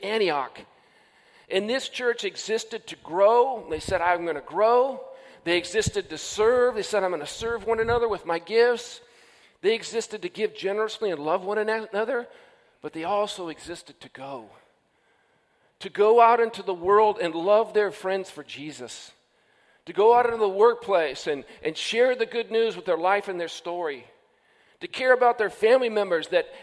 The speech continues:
had no hope and that were struggling and didn't know this God that loved them. They loved them enough to go.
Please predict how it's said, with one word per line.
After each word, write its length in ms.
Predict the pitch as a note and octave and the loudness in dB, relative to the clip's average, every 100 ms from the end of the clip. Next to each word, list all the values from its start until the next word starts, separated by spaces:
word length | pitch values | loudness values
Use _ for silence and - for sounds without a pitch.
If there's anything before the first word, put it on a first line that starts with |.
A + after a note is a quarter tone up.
| - | -8
had 400 | F#3+ A#3 B3 A#3 | 4 6 6 6
no 140 | A3 | 2
hope 520 | - - A3 A3 F#3 | 0 2 4 4 2
and 100 | E3+ | -4
that 80 | E3 | -8
were 120 | E3 | -8
struggling 600 | - - G#3+ A#3+ G#3 F#3 | -12 -4 0 2 0 -2
and 120 | E3+ - - _ - | -4 -6 -16 _ -6
didn't 360 | C#4 B3 A3+ | -6 -6 2
know 220 | A#3 A#3+ | 6 6
this 180 | G3 - | 6 0
God 320 | - G3+ G#3 | 0 2 2
that 160 | F3 E3 | 0 -2
loved 260 | F3+ F3+ E3 | 0 0 0
them. 180 | D3+ - | -2 4
They 180 | B3+ | 2
loved 460 | B3+ B3+ C4+ C#4+ A3+ | 4 6 6 6 4
them 120 | B3 | 2
enough 400 | A#3 G3+ G3+ - | 4 2 0 -2
to 120 | - F3+ | -12 -10
go. 480 | D#3+ D3+ C#3 B2 | -4 -2 -2 -6